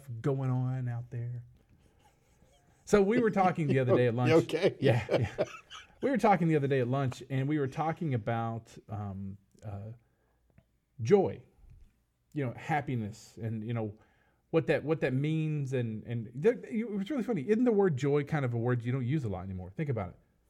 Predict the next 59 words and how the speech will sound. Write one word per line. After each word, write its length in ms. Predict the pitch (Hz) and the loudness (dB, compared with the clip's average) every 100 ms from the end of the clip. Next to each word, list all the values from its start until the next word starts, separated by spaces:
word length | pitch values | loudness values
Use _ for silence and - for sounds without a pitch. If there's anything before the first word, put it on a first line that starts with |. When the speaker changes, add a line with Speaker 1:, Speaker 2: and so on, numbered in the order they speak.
| _ _ _ _ _ | _ _ _ _ _
Speaker 1:
You 80 | 185 | 6
Speaker 2:
Yeah, 60 | 156 | 6
Speaker 1:
know, 120 | 139 | 4
Speaker 2:
the, 300 | 151 175 147 127 165 | 0 -2 -2 -6 -6
Speaker 1:
you 180 | 170 165 | 2 6
hear 160 | 214 226 | 6 6
Speaker 2:
right. 180 | - | 4
Speaker 1:
it, 60 | 196 | 0
you 100 | 175 | 0
hear 180 | 202 208 | 4 4
it 80 | 160 | 4
in, 260 | 156 147 | -2 -4
say, 200 | 139 170 | -4 -2
a 60 | 120 | -2
sermon, 580 | - 156 165 170 175 165 - _ - | -2 -2 0 0 -2 -4 -14 _ -8
or 100 | 131 | -4
you 100 | 143 | 0
hear 160 | 143 208 | 2 2
joy 400 | 131 170 170 160 135 | 4 4 4 2 2
in 120 | 127 | -2
some 180 | - 151 | -2 0
Speaker 2:
True 120 | 113 | 2
Speaker 1:
way, 140 | 202 175 | 2 2
Speaker 2:
that. 80 | |
Speaker 1:
but 140 | 147 127 | 0 -2
you 60 | |
don't 140 | 220 214 | -2 2
really 200 | 214 185 | 2 2
hear 460 | - 220 180 151 - | 0 2 2 2 -2
the 160 | 131 143 | -2 0
word 300 | 160 135 104 | 0 0 0
joy 540 | 147 160 120 101 104 - - | 0 2 0 -4 -10 -14 -6
a 80 | 131 | 0
Speaker 2:
Yeah, 80 | |
Speaker 1:
lot. 180 | 117 98 - | 2 0 0
And 120 | 160 | 2
Speaker 2:
it 60 | 156 | 4
Speaker 1:
so, 180 | 202 175 - - | 2 0 -8 4
what's 200 | 220 220 | 6 6
the 60 | 175 | 4
difference 280 | 196 180 | 2 2
in 140 | 151 127 | 0 2
joy 220 | 135 139 | 2 2
and 140 | 120 | 0
happiness? 540 | 101 156 160 107 76 - - _ - | -2 -6 -6 -8 -10 -14 -20 _ -8
You 80 | 120 | -6
know, 140 | 127 - - | -6 -8 -6
I 80 | |
Speaker 2:
Oh, 280 | 95 104 95 | -4 -2 0
that's, 320 | 98 113 - - 85 | 0 0 -2 -12 2
that 200 | 110 117 | 4 4
is 180 | 107 90 | 2 -2
the 120 | 98 | -6
big, 560 | 85 117 120 101 85 - | -2 2 4 2 -2 -2
that's, 220 | 120 120 - | -2 -2 0
that 200 | 117 139 | 4 4
is 160 | 120 - | 2 0
the 120 | 101 | -2
big 640 | 82 80 120 127 98 90 | -4 2 4 6 4 -2